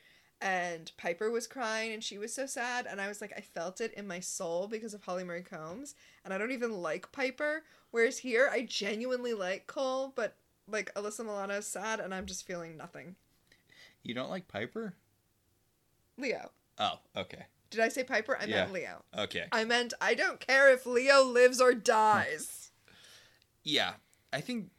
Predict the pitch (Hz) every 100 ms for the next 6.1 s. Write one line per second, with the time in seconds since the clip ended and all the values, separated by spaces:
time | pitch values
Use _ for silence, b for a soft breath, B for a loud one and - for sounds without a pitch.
0 | _ - 113 131 127 117 - 110 107 107
1 | 104 104 101 - 101 - 92 101 104 107
2 | 95 98 95 98 - 90 92 101 92 92
3 | - 92 427 554 571 440 554 571 480 -
4 | 294 294 269 277 349 415 247 180 160 -
5 | - 262 - - 370 285 247 247 151 147